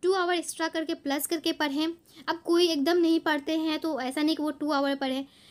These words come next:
कोशिश करें ज़्यादा से ज़्यादा पढ़ें और at least five, five टॉपिक को एक साथ करें कवर। अब आप सोचेंगे फाइव, फाइव टॉपिक कैसे कवर होगा? होगा, मैं तो बता रही हूँ, इसमें ज़्यादा मेहनत भी नहीं है आपको। आप शॉर्ट नोट्स के जाकर अपना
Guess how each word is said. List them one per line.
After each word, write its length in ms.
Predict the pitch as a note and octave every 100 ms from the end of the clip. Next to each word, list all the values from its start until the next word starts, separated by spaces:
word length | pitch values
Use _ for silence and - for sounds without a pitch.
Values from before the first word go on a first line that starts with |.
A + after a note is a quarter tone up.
| - -
कोशिश 360 | E4+ E4+ G#4 G4
करें 260 | F4+ F4
ज़्यादा 220 | D4+ C4+
से 20 | C#4+
ज़्यादा 220 | D4+ D4+
पढ़ें 300 | D4+ D4 E4+ E4 D4
और 240 | D#4 F#4 -
at 220 | D4+ D4
least 200 | D#4 F#4 - D#4+
five, 260 | D4+ F4+ -
five 200 | F4 E4+
टॉपिक 320 | D#4 - E4
को 60 | -
एक 100 | D#4+
साथ 140 | E4 C#4+
करें 180 | - A3+
कवर। 340 | G#3 G#3 G#3 G#3 - - -
अब 120 | F4
आप 120 | F#4
सोचेंगे 400 | F#4+ F4+ F4 F4+
फाइव, 380 | - A#3 C#4+ F4
फाइव 160 | D#4+ E4
टॉपिक 360 | E4+ D#4+ F4+ -
कैसे 260 | D#4 D#4+
कवर 280 | F4 D#4 D#4+
होगा? 160 | D#4 D#4
होगा, 520 | A3+ C#4 F4+ E4+ A#3
मैं 160 | B3 C#4
तो 80 |
बता 280 | D#4+ D4+ D#4
रही 200 | F4+ F#4
हूँ, 200 | F4 C#4 A#3
इसमें 220 | B3 F4
ज़्यादा 260 | D4+ D#4 G4+
मेहनत 280 | F4 F#4
भी 120 | F4 F#4+
नहीं 160 | F#4+
है 80 | F4+
आपको। 360 | D4 C#4 B3 A3+ - - - -
आप 120 | D4+
शॉर्ट 420 | - - F4 F#4+ E4+
नोट्स 320 | F4 G4 - _ F#4
के 280 | F#4 D4
जाकर 320 | C#4 C#4+ C#4+ E4
अपना 400 | D4+ D#4 E4